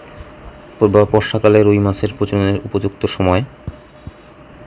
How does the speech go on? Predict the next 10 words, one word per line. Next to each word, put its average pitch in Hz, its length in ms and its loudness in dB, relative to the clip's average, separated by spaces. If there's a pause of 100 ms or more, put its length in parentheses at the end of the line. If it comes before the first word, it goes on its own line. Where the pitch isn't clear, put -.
(2000)
রুই 104 120 2
মাছের 101 280 0
বহিনিষেক 98 420 2
ঘটে। 104 260 -2 (1800)
রুই 104 120 2
মাছের 101 240 0
ক্লেভেজ 98 380 -2
কোন 104 200 0
ধরনের 98 280 0 (200)
পড়বা। 92 280 -2